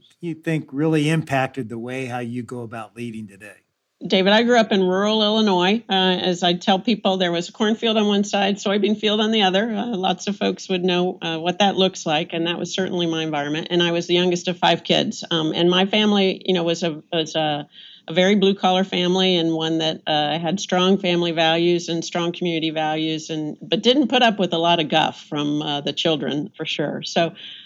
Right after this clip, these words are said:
Speaker 2: that was a big part of my upbringing. And, you know, those things, there were so many lessons along the way on that. I can remember, for example,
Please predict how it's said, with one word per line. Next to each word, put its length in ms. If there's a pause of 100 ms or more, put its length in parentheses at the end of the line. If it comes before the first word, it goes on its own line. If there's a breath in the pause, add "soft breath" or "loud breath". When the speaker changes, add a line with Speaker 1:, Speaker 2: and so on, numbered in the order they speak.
(120 loud breath)
Speaker 2:
that 220
was 160
a 40
big 220
part 180
of 60
my 160
upbringing. 480
And, 240
you 120
know, 100
those 260
things, 320
there 80
were 80
so 240
many 160
lessons 400
along 300
the 100
way 220
on 140
that. 120
I 80
can 160
remember, 320
for 140
example, 720